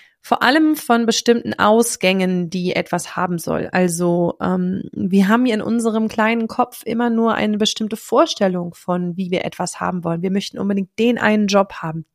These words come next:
den einen Partner haben. Genau das soll erfolgreich werden und erfolgreich sein und unser Business aufs nächste Level bringen oder was auch immer. Also wir haben ja so ein,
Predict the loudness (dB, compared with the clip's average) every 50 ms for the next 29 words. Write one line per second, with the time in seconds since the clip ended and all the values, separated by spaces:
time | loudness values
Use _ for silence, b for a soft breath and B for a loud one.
0 | -2 0 0 0 0 -2 -2 -2 -2 -2 -4 -4 -6 -6 -6 -4 -2 -2 -2 -2
1 | 0 -2 -2 -2 -6 -10 B B B B B B B B B B B B B _
2 | _ _ _ _ _ _ _ _ _ _ _ 2 4 4 6 6 4 6 6 8
3 | 6 6 4 0 _ _ 2 2 4 4 4 2 0 -2 -4 -4 -4 -6 -4 0
4 | 2 4 4 4 4 2 0 2 4 2 2 2 2 0 0 0 0 -6 -12 -8
5 | -2 0 0 2 2 0 0 -2 -2 -2 -2 -4 -4 -2 0 0 -2 0 -2 -4
6 | -6 -6 -4 -4 -2 -2 0 0 0 0 -2 0 0 0 2 2 2 2 0 -2
7 | -2 -2 -4 -2 -4 -4 -2 -2 0 0 2 0 0 0 -2 -4 -4 -4 -2 -2
8 | -2 -4 -6 -8 -8 -8 -8 -8 -6 -6 -4 -4 -2 0 0 0 0 0 0 2
9 | 2 4 4 4 2 0 B B B B B B B B 2 2 2 4 2 2
10 | 2 2 0 -2 -4